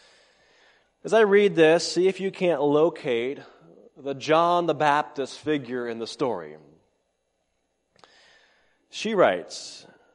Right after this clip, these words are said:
"My Christian life unfolded as I was just living my life, my normal life.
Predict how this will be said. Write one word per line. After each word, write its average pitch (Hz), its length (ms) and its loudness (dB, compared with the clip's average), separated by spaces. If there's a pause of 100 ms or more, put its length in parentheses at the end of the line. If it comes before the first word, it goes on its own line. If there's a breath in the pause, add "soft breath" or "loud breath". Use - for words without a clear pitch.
(120)
"My 147 160 -4
Christian 262 460 -2
life 143 320 2
unfolded 151 560 2
as 123 100 -8
I 143 120 4
was 139 180 -2
just 131 180 -8
living 143 300 -2
my 160 120 0
life, 117 520 -4
my 120 240 -2
normal 120 640 -2
life. 87 520 -10